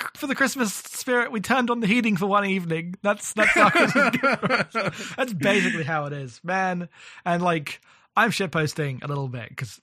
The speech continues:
Speaker 1: I mean, like, we didn't get any, any gifts and we didn't wanna waste money on that, but I am in a much more comfortable position than some people, you know, living with my parents.
Speaker 2: Yeah.
Speaker 1: Uh, it's fucking bad over here.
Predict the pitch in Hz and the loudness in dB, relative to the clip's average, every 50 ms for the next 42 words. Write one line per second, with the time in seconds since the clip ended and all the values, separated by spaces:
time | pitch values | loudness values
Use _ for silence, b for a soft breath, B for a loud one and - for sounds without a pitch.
0 | _ - 143 113 113 117 110 104 107 107 - 156 147 156 147 - 135 123 123 117 | _ -12 -10 -10 -10 -10 -12 -12 -12 -10 -6 -6 -6 -4 -6 -6 -8 -8 -8 -10
1 | 113 110 120 120 110 - 120 110 - 131 131 127 131 120 117 113 113 110 - - | -10 -10 -10 -10 -10 -10 -10 -10 -10 -10 -10 -10 -10 -10 -10 -10 -10 -12 -12 -12
2 | 110 110 107 104 107 101 101 - - 120 107 - - 156 160 156 147 135 135 127 | -12 -12 -10 -10 -12 -12 -14 -12 -10 -10 -10 -8 -6 -4 -4 -4 -4 -6 -8 -8
3 | 127 120 131 151 160 - 165 147 - 165 147 - 151 131 117 139 151 - 151 139 | -8 -8 -8 -8 -8 -8 -6 -6 -4 -6 -6 -6 -8 -6 -4 -4 -4 -4 -6 -8
4 | 131 127 131 127 127 - 202 196 180 151 131 135 117 123 - 147 143 117 117 123 | -8 -10 -10 -10 -6 -2 -2 -2 -2 -2 -4 -6 -8 -10 -10 -10 -8 -8 -8 -6
5 | 135 127 131 123 123 123 120 - 123 117 110 110 110 - - - - B B B | -6 -6 -6 -6 -6 -8 -8 -8 -8 -10 -10 -12 -14 -16 -18 -20 -20 B B B
6 | B B B B B B B B B B - 101 95 90 95 95 95 120 - - | B B B B B B B B B B -4 -2 -2 -2 -4 -6 -10 -12 -12 -4
7 | - 247 247 190 175 220 220 220 208 185 170 151 151 156 123 104 104 | 0 0 2 2 4 6 6 6 6 4 2 0 0 -2 -4 -6 -10